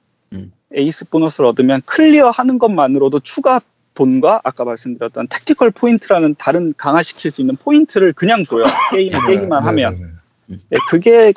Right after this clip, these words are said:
Speaker 2: 걔네 둘을 출격만 시키면 되니까 굳이 쓰지는 않더라도 출격만 시켜놓는 요원으로 쓰시면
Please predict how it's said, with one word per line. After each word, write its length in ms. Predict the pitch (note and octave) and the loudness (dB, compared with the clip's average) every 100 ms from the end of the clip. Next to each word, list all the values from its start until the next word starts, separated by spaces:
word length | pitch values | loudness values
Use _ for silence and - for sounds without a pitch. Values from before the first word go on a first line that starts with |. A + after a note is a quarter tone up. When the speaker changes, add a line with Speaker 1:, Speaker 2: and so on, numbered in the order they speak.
| _ - - - | _ -16 -14 -4
Speaker 2:
걔네 220 | F3 G3+ | 0 0
둘을 200 | D#3+ D#3 | 0 -2
출격만 480 | - C#4 D#4 D4+ A#3+ | 0 0 4 4 2
시키면 360 | - G3+ F3+ | -2 -6 -4
되니까 600 | D3 A#2+ A#2 B2+ C#3 A#2 _ _ | -4 -6 -4 0 0 -2 _ _
굳이 240 | C3 E3 | -6 -4
쓰지는 480 | F3+ B3 B3 D4 D4 | -4 -4 2 2 4
않더라도 680 | C3 A#2 E3 C3 A#2+ E3+ A#2 _ - - _ _ | 0 0 0 0 2 0 -2 _ -20 -20 _ _
출격만 580 | - C#4+ B3+ C4+ B3 A#3 | -4 0 2 2 2 0
시켜놓는 600 | - - G#3 E3 D#3+ C#3 | -2 -2 0 2 2 2
요원으로 420 | B2+ C3+ C3 B2+ | 4 2 2 -2
쓰시면 480 | - G#3 G#3 F#3 | 0 -2 -2 -2